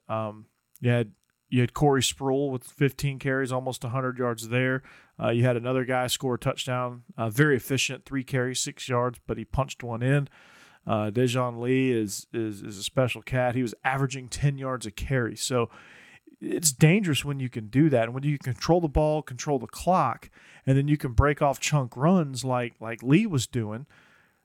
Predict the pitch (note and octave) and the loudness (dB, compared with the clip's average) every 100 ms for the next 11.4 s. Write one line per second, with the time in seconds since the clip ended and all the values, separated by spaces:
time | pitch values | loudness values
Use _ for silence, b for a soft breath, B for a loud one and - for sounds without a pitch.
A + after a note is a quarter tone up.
0 | b _ - G#3 A3 F3 F3 G#3+ F#3+ C3 | b _ 4 4 2 4 4 6 2 0
1 | - _ D3 D3+ C3 _ _ _ _ _ | -4 _ 0 0 -4 _ _ _ _ _
2 | D#3 - F#3+ G#3 F#3+ - E3+ C#3 B2 D3 | 0 4 4 4 2 2 2 2 -4 -6
3 | B2 A#2 B2+ A#2+ A2+ A#2 A2 A2 G2+ A#2 | -6 -4 -2 -2 -2 -8 -8 -10 -4 -2
4 | A2+ A#2+ A#2 A2+ A2 - A2 G#2+ G#2+ G#2 | -2 0 0 0 -4 -8 -8 -6 -6 -8
5 | b b b - A2 A#2 G#2 G#2 A#2 A2+ | b b b -4 -2 -2 -6 -6 -4 -4
6 | - - _ A2+ A2 A#2 B2 C3+ C3 C3+ | -6 -16 _ -4 -4 -6 -4 -4 -2 -4
7 | A#2 B2 A2+ C#3 B2 C3+ - A2+ - A#2 | -2 -2 0 0 0 -4 -6 -10 -4 -2
8 | A#2+ A#2+ A2+ G#2+ - B2+ A2+ A2+ G#2 G#2+ | -2 -4 -8 -6 -4 -4 -4 -6 -8 -6
9 | A#2+ A#2+ B2 A#2 b b b - - D#3 | -2 0 0 -4 b b b -16 -4 0
10 | A#3+ - - G#2 - - - _ _ - | 0 0 -4 -6 -12 -12 -14 _ _ -4
11 | A2+ A#2 A2+ A2+ | 0 0 -2 -6